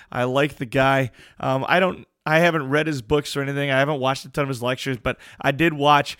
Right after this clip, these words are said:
two different interviews, um, and I watched a, an entire, um, uh, what do you call it? A debate that he did, um, and for the most part, I think I agreed with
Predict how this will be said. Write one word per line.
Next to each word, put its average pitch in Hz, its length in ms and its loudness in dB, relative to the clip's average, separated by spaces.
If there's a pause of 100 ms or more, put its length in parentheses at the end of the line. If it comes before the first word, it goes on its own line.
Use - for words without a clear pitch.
(260)
two 196 180 -2
different 190 300 0
interviews, 175 640 -4 (220)
um, 131 500 0 (140)
and 139 260 -2
I 131 80 2
watched 135 480 -4 (240)
a, 123 420 -2
an 123 120 -6
entire, 139 720 -2 (460)
um, 110 540 -6 (1200)
uh, 117 140 -6
what 110 100 -6
do 113 60 -8
you 107 40 -10
call - 160 -8
it? 131 40 0
A 143 40 0
debate 160 580 0
that 135 120 -4
he 123 100 -4
did, 117 400 -2 (400)
um, 117 500 -2 (140)
and 135 480 -4 (1000)
for 160 200 -2
the 151 80 0
most 156 300 2
part, 190 220 4
I 156 140 4
think 151 180 -4
I 151 100 2
agreed 139 300 0
with 143 140 -6